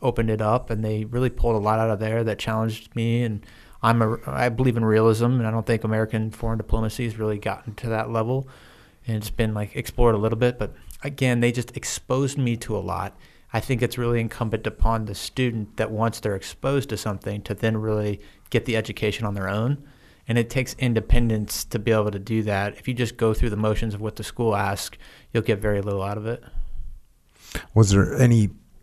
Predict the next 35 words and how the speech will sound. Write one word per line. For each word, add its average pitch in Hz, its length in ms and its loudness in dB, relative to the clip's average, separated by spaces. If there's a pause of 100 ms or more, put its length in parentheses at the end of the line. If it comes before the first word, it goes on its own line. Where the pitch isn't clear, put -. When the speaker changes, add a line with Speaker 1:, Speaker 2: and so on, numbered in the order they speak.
(160)
Speaker 2:
paradigm 113 540 8
shifts 113 360 4
in 104 80 6
your 98 120 6
thought 90 500 2
while 101 280 2
you 101 140 2
were 98 140 4
there? 101 280 6 (1400)
Speaker 1:
No. 107 380 0 (880)
I, 151 120 -2 (360)
my 170 240 4
problem 147 460 4
in 120 80 4
an 117 160 2
education 117 560 0
system 107 360 -4
is 104 500 -4 (960)
I 131 140 2
always 135 360 4
start 120 380 -2
to 117 80 -4
get 110 180 -2
a 107 60 -2
little 107 160 -4
frustrated 98 960 -4 (100)
because 113 340 -4
there's, 110 220 -6
like, 110 120 -4
a 110 60 -6
system 120 560 -4
to - 120 -8
the - 120 -6
education 110 580 -4
system. 101 540 -8